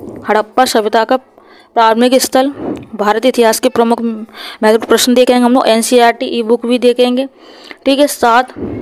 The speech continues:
ऐसे युद्ध जिन्होंने भारत का इतिहास बदल दिया, पाकिस्तान, मांगरा, हड़प्पा सभ्यता वाली कांस्य नर्तकी की मूर्ति, इसके बारे में देखेंगे।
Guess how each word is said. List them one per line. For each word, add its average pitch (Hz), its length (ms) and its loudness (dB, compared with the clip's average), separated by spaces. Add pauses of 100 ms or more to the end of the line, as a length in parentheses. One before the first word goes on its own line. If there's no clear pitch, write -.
(320)
ऐसे 247 300 2
युद्ध 247 220 2
जिन्होंने 240 260 2
भारत 214 280 0
का 254 80 0
इतिहास 226 260 0
बदल 240 280 4
दिया, 262 200 2
पाकिस्तान, 233 560 0
मांगरा, 226 340 2
हड़प्पा 214 260 0
सभ्यता 233 400 0 (420)
वाली 226 180 2
कांस्य 233 320 0
नर्तकी 233 200 -2
की 254 40 2
मूर्ति, 247 260 0
इसके 233 220 2
बारे 226 260 4
में 240 120 2
देखेंगे। 247 400 0